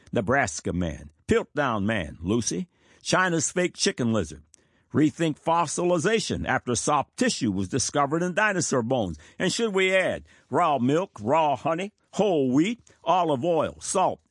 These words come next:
eggs, circumcision, breastfeeding, the U S food pyramid, and so much more. Now back to the prelude in Scientific American.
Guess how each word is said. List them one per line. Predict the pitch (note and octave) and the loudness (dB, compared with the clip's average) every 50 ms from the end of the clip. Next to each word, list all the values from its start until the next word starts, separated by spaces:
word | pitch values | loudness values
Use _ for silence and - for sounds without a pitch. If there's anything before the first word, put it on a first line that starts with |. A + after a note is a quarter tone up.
| _ - | _ -2
eggs, | G3+ F#3 C#3 G#2 F2 G2+ - | 0 2 0 0 -2 -4 -2
circumcision, | - G#3+ A3 - - D#3 B2+ A2+ - C#3 B2+ G#2 B2 A#2 F#2+ | 0 0 0 0 -2 -4 -6 -4 -2 -2 -2 0 -2 -2 -2
breastfeeding, | E2+ F3+ A3+ A3+ - - - - G3+ G3 F#3 D3 G#2+ D#2 - - _ _ _ _ _ _ _ _ | 2 2 2 2 0 -4 -6 0 2 2 2 2 0 -6 -8 -14 _ _ _ _ _ _ _ _
the | - D3+ | 0 0
U | F#3+ A#3 A3 G#3+ | 2 4 4 2
S | G#3 F#3+ - - | 2 0 -2 -2
food | - C#4+ D4+ D4 C4 F#3+ | 0 2 2 2 0 0
pyramid, | - G#3+ A3 F#3+ D#3+ D3+ D#3 D3 A#2 - - - _ _ | 0 2 2 2 2 0 0 -2 -2 -2 -4 -10 _ _
and | - F#2 | -8 -8
so | - - C#3+ A#2 | -4 -2 0 0
much | G#2+ G#2 F#2+ F2 - - | 0 -2 -4 -6 -6 -8
more. | F#2 E2 - - _ _ _ _ _ _ _ _ _ _ _ _ _ _ _ _ _ _ _ _ _ _ _ _ _ _ - - - _ _ _ _ _ _ _ | -8 -10 -10 -12 _ _ _ _ _ _ _ _ _ _ _ _ _ _ _ _ _ _ _ _ _ _ _ _ _ _ -20 -20 -20 _ _ _ _ _ _ _
Now | - G#2+ A2+ G#2+ | -2 0 0 2
back | F2+ C#3 D3+ - - - | 2 2 0 0 0 -2
to | C#3 A#2+ | -4 -2
the | G2 A2 | -2 -4
prelude | D#2+ - - D3+ C3+ A2 G#2 G2+ G2+ G2 | -4 0 0 0 2 2 2 2 2 0
in | F#2 F2 | -2 -2
Scientific | - - A2+ G2 E2+ - G2 F2+ - F2 D#2 - | -2 -2 -2 -2 -2 -4 -4 -6 -6 -8 -8 -4
American. | E2 - C#3 C3+ F2+ - - - | -2 0 0 0 0 -2 -8 -18